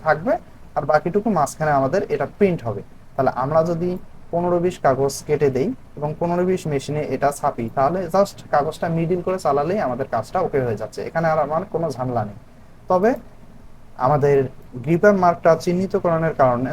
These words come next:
জন্য আমরা করতে পারবো কি, জিপি মার্কটা just এখানে সেট করে দেবো। তো এই জন্য আমরা করবো কি, জিপি মার্কটা এখানে শুধুমাত্র জিপি মার্কটা অ্যাডজাস্ট করে দেবো। আপনি যদি কালার মার্ক দিতে চান, রেজিস্ট্রেশন মার্কটা অবশ্যই দিবেন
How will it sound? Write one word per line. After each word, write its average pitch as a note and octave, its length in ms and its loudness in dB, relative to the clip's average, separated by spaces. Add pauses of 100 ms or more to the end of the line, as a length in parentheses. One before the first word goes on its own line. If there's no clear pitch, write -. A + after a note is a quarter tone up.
(140)
জন্য D#3+ 320 4 (300)
আমরা C#3+ 200 0
করতে D#3+ 300 -2
পারবো E3+ 260 4
কি, B3+ 180 -2 (440)
জিপি G3 240 2
মার্কটা E3+ 340 2
just C#3 440 0
এখানে C#3 360 -2 (160)
সেট - 260 -2
করে B2 180 2
দেবো। G#2 200 -6 (140)
তো D3+ 60 0
এই D3+ 100 -2
জন্য G3 180 0
আমরা C#3+ 220 2
করবো C3+ 240 0
কি, F#3+ 120 0
জিপি D3 280 -6
মার্কটা C#3 340 -2
এখানে E3+ 300 -4
শুধুমাত্র E3+ 560 -4
জিপি C#3+ 280 -8
মার্কটা C#3 380 -4 (400)
অ্যাডজাস্ট D3 420 -2
করে A#2+ 160 -2
দেবো। A2 280 -6
আপনি - 260 0
যদি F#3+ 200 0
কালার C#3 340 2
মার্ক C3 240 0 (100)
দিতে C3 200 -4
চান, F3+ 240 0 (380)
রেজিস্ট্রেশন E3 540 0
মার্কটা F3 340 0
অবশ্যই C#3 460 -2
দিবেন A2+ 300 -6